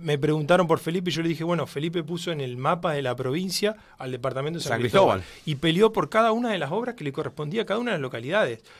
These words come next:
Speaker 1: No hay una sola localidad donde el senador no haya gestionado una obra. Yo, sinceramente, no conozco otro senador que haya trabajado como trabaja Felipe y que esté siempre al pie de cañón como está Felipe.
Speaker 2: Ujú. Ahora, eh, ¿qué,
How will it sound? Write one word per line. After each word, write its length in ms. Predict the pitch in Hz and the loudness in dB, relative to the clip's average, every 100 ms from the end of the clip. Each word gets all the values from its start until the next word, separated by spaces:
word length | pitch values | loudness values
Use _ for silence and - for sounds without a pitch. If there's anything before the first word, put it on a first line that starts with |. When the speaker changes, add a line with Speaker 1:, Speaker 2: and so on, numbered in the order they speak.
| - | -4
Speaker 1:
No 80 | 175 | 2
hay 80 | 208 | 4
una 180 | 190 151 | 4 2
sola 240 | 247 269 | 2 2
localidad 460 | 208 160 143 170 226 | 2 2 2 2 0
donde 180 | 175 | -2
el 60 | 139 | -2
senador 300 | 143 131 190 | -4 -2 -2
no 100 | 170 | -2
haya 180 | 180 185 | -4 -4
gestionado 320 | 135 143 170 | -4 -2 -2
una 140 | 160 151 | 0 0
obra. 240 | 135 117 - - | -2 -4 -10 -20
Yo, 160 | - 220 226 - | -2 0 0 -4
sinceramente, 680 | - 147 175 190 208 202 | -10 -6 -2 0 0 0
no 120 | 196 | -2
conozco 300 | 196 190 196 | 0 -2 -2
otro 140 | 190 160 | -2 -2
senador 400 | 151 135 143 190 | -4 -4 -2 -2
que 80 | 170 | -2
haya 200 | 151 143 | -2 -2
trabajado 480 | 139 123 - 202 | -2 -2 0 -2
como 160 | 165 131 | -2 -6
trabaja 320 | 127 143 156 | -4 -4 -6
Felipe 400 | 131 143 196 226 | -6 -8 -2 -4
y 160 | 202 160 | -4 -6
que 80 | 139 | -6
esté 200 | - 170 | -4 -4
siempre 540 | - 202 226 220 254 - - - - | -2 -2 -2 -2 -4 -6 -20 -20 -6
al 160 | 135 | -4
pie 160 | 131 180 | 0 0
de 80 | 190 | 2
cañón 420 | 151 156 220 269 _ | 0 -2 -6 -8 _
como 180 | 139 117 | -12 -6
está 140 | 151 | -6
Felipe. 340 | 135 113 - | -8 -12 -4
Speaker 2:
Ujú. 240 | 117 120 143 - - | -2 0 -2 -8 0
Ahora, 280 | 233 226 - | 2 2 4
eh, 200 | 151 147 135 - - 110 104 _ | 4 6 2 -4 -12 -16 -16 _
¿qué, 140 | - | -8